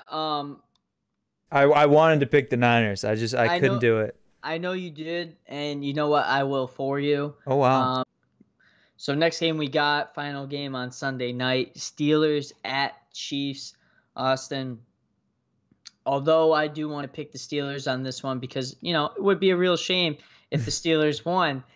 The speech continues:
Speaker 1: and, uh, you know, the, the Raiders won too.
Speaker 2: Mm-hmm.
Speaker 1: Obviously going up, whoever wins those games is going up against King Henry and the Titans. Um, but I'm gonna
Speaker 2: <laughs>
Speaker 1: ride with the Chiefs on this one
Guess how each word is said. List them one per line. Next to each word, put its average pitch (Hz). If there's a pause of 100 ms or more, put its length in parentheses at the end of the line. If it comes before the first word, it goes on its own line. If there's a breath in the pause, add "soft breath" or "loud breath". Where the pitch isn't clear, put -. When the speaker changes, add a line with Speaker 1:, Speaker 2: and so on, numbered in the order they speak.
(200 soft breath)
Speaker 1:
and, 139
uh, 135
you 151
know, 131
the, 131
the 127
Raiders 160
won 139
too. 139 (280 soft breath)
Speaker 2:
Mm-hmm. 123
Speaker 1:
Obviously 147
going 147
up, 139
whoever 151
wins 143
those 139
games 147
is 127
going 135
up 131
against 127
King 131
Henry 127
and 123
the 117
Titans. 123 (320 soft breath)
Um, 117
but 139
I'm 170
gonna 214
Speaker 2:
<laughs> -
Speaker 1:
ride 185
with 175
the 156
Chiefs 170
on 160
this 156
one 151